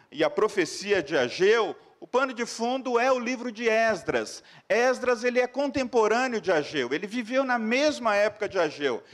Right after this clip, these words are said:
E os primeiros capítulos de Esdras mostra isso, do capítulo primeiro ao capítulo seis, no verso vinte e dois, a gente tem ali, Esdras é aquele primeiro,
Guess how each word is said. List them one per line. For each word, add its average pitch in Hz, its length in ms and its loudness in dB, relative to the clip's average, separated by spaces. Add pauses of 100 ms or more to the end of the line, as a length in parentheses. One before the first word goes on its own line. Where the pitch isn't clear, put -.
(240)
E 226 160 -4
os 277 140 -4
primeiros 262 520 -2
capítulos 208 600 -4
de 165 140 0
Esdras 208 520 0
mostra 233 500 0
isso, 214 360 -6
do 151 100 -14
capítulo 208 440 -4
primeiro 214 500 0
ao 175 100 4
capítulo 185 460 -4
seis, 196 440 0
no 180 100 -12
verso 165 340 0
vinte 175 240 -10
e 165 60 -12
dois, 190 560 0 (380)
a 160 100 -2
gente 220 280 -10
tem 254 280 -2
ali, 262 420 -4 (280)
Esdras 247 580 2
é 247 80 2
aquele 247 320 0
primeiro, 247 840 2